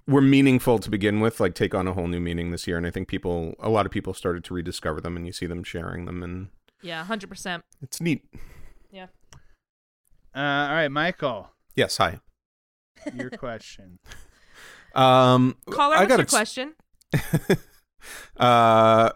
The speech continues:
Speaker 1: first time caller, long time listener. Um, I, I, my, mine's a two-parter, and it's more about
Speaker 3: Okay.
Speaker 1: the show than music in general.
Speaker 2: Sure.
Speaker 1: Um, I was thinking about this.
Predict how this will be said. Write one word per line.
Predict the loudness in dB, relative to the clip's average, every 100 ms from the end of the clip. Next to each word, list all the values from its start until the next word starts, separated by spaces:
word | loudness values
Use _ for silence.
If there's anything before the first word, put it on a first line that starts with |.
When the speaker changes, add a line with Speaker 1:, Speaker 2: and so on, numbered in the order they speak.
| _
Speaker 1:
first | -2 0 2
time | 0
caller, | 2 0 0
long | -4 -4
time | -6 -6
listener. | -6 -10 -12 -20 -2
Um, | 4 6 6 6 6 4 2 -6 _ _ _ 2
I, | 4 6 4 4
I, | 2 2
my, | 4 2 2
mine's | 4 2 4
a | 2 2
two-parter, | -2 2 2 4 0 -4 0
and | 0
it's | 2
more | 2 4
about | 4 2
Speaker 3:
Okay. | 2
Speaker 1:
the |
show | -2 2 4 4
than | 2 0 0 -2 -6 _
music | -2 0 -2
in | -2
general. | -2 -2 -2 -6 -10
Speaker 2:
Sure. | -8 -6 0
Speaker 1:
Um, | 2 4 6 4 2 0
I |
was | -2 -2
thinking | -2 -2
about | 0 0 2
this. | 0 0 -4